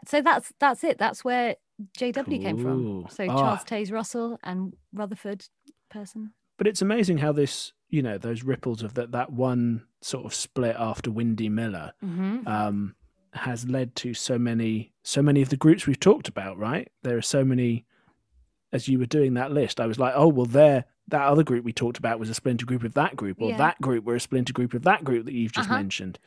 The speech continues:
Speaker 1: And, oh, we're gonna
Speaker 2: Um,
Speaker 1: do an episode about the Branch Davidians. Don't worry, we will. We'll get there.
Speaker 2: Yeah, it's co-,
Speaker 1: Yeah.
Speaker 2: it's coming, team.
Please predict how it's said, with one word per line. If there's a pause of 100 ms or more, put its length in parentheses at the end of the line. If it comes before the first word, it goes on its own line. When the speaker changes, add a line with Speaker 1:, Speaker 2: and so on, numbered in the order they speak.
Speaker 1:
And,
oh,
we're
gonna
Speaker 2:
Um,
Speaker 1:
do
an
episode
about
the
Branch
Davidians.
Don't
worry,
we
will.
We'll
get
there. (240)
Speaker 2:
Yeah, (140)
it's
co-,
Speaker 1:
Yeah.
Speaker 2:
it's
coming,
team.